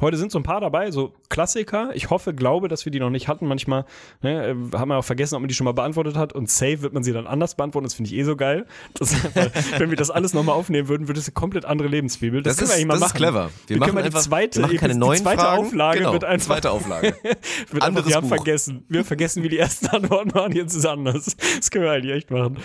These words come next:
Speaker 1: Das ist eine Million-Dollar-Idee. Mal wieder. Dankt uns später. Ja, es sind ein paar dabei, die wirklich so allgemein sind. Und heute sind irgendwie so zwei, drei dabei,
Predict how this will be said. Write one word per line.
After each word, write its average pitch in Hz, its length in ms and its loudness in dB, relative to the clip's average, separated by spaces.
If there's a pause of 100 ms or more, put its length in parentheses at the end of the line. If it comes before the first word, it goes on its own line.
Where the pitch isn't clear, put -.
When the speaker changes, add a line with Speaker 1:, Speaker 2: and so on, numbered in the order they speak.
(300)
Speaker 1:
Das 214 100 -4
ist - 60 0
eine 160 100 2
Million-Dollar-Idee. 135 680 0
Mal 147 280 0
wieder. 107 400 -2
Dankt 143 240 -4
uns 135 120 -4
später. 107 360 -4 (600)
Ja, 160 140 2
es 117 80 -4
sind 165 120 0
ein - 20 -4
paar 156 160 2
dabei, 135 240 2
die 123 100 -2
wirklich 127 200 -4
so 123 60 0
allgemein 131 440 0
sind. 180 160 -4
Und 135 140 -2
heute 196 200 -2
sind 185 140 -4
irgendwie 185 240 -4
so 143 100 -2
zwei, 139 440 0
drei 156 280 -2
dabei, 160 420 0